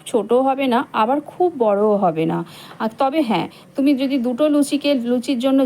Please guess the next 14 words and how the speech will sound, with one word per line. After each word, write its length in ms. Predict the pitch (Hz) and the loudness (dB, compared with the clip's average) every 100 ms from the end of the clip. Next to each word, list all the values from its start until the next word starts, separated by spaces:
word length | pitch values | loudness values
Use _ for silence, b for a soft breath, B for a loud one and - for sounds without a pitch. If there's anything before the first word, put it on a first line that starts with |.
| 208 | 2
যে 80 | 226 | 2
লেচি 240 | 240 247 294 | 2 0 0
কাটবে 320 | 262 202 185 220 330 B - | 0 -2 -2 -2 -4 B -8
সেরকম 440 | - 240 233 226 254 - 277 | -2 2 2 0 -2 0 0
দুটো 180 | 226 247 | 2 0
লু-, 180 | 226 208 196 208 202 | 0 -4 -4 -4 -2
দুটো 200 | 247 285 285 | 0 2 2
লেচি 280 | 233 - 330 - 226 | 0 -2 -4 -2 -4
একই 220 | 214 - 226 | -2 -2 0
হবে, 180 | 190 165 190 | 0 0 0
মানে 120 | 240 226 | 0 0
দেখতে 200 | 220 311 | -2 -2
পাচ্ছ 160 | 311 302 277 262 | -2 -2 -2 -2
কতটা 280 | 214 220 | -2 -2